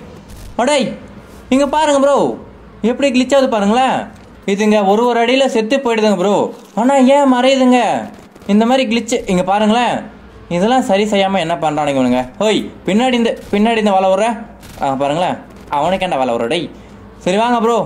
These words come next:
இதை முடிச்சாச்சு. இப்போ நம்ம நேரா boss டெலிபோர்ட்டர் கிட்ட போகலாம். Okay,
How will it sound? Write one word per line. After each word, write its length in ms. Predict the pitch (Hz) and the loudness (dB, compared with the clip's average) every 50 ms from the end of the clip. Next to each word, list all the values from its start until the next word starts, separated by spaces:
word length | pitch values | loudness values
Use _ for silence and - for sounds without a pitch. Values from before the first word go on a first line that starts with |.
| - - - - - - | -4 -10 -16 -20 -6 -4
இதை 160 | 196 196 208 208 | -2 0 2 2
முடிச்சாச்சு. 440 | 214 220 214 233 233 226 233 247 247 240 240 - - - - - 170 | 2 2 2 0 0 0 2 0 0 0 -2 -8 -18 -20 -12 -6 -6
இப்போ 140 | 175 156 180 180 | -4 -2 -2 -4
நம்ம 180 | 175 170 170 | -2 -4 -4
நேரா 340 | 165 170 185 196 202 196 196 180 156 135 135 | -4 -2 -2 -2 0 0 0 0 0 0 0
boss 240 | 156 170 170 165 - | 0 0 0 0 -2
டெலிபோர்ட்டர் 440 | 175 170 170 175 175 175 165 170 156 | -2 0 0 0 0 -2 -2 0 -2
கிட்ட 120 | 170 170 165 | -2 -2 -2
போகலாம். 460 | 165 170 170 165 180 190 202 214 214 208 - - - - - - - - - - - - - - - | 0 0 0 2 2 2 2 2 0 0 -2 -6 -14 -20 -20 -20 -20 -20 -20 -20 -20 -20 -14 -6 -6
Okay, 240 | 160 156 - 196 | -6 -4 -2 0